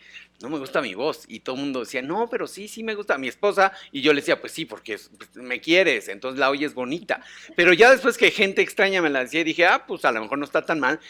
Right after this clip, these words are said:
pero uno no se acostumbra. ¿Cómo podemos descubrirnos, eh, eh, cayendo en eso, o viendo las muletillas, o el tono de voz si es el correcto o el incorrecto?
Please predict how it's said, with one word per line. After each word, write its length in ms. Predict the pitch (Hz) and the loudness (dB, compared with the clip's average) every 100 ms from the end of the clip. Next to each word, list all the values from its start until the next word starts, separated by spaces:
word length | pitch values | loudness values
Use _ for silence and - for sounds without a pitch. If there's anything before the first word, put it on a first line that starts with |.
| - | -4
pero 180 | 170 165 | 2 2
uno 220 | 196 220 | 4 2
no 180 | 208 208 | 0 -2
se 140 | 190 208 | 0 0
acostumbra. 560 | 196 147 196 196 139 | 0 -4 -2 0 0
¿Cómo 240 | 202 254 254 | -2 -4 -4
podemos 400 | 160 170 196 170 | -2 -4 -4 -6
descubrirnos, 1040 | 151 - 127 165 214 143 113 131 190 _ - - _ | -8 -8 -4 -2 -2 -4 -6 -6 -8 _ -20 -20 _
eh, 180 | 127 123 131 127 123 120 117 - - _ - | 0 2 6 6 6 4 2 -4 -20 _ -18
eh, 80 | - | 4
cayendo 480 | 135 143 165 165 | 4 6 4 2
en 80 | 151 | 2
eso, 300 | 165 160 165 | 2 2 6
o 380 | 156 156 113 127 | 8 8 6 2
viendo 260 | 139 143 143 | 0 0 0
las 140 | 131 | -2
muletillas, 760 | 120 123 120 147 139 143 139 - - - | -6 -8 -6 -4 2 4 2 0 -14 0
o 100 | 117 | 2
el 140 | 117 | 4
tono 240 | 147 139 131 | 2 2 0
de 80 | |
voz 160 | 123 131 | 0 -4
si 100 | 131 | -6
es 140 | 123 | -6
el 100 | 110 | -8
correcto 420 | - 110 123 - 120 | -6 -4 -4 -4 -2
o 120 | 113 | -2
el 80 | 98 | -4
incorrecto? 520 | 92 101 117 - | -10 -10 -10 -12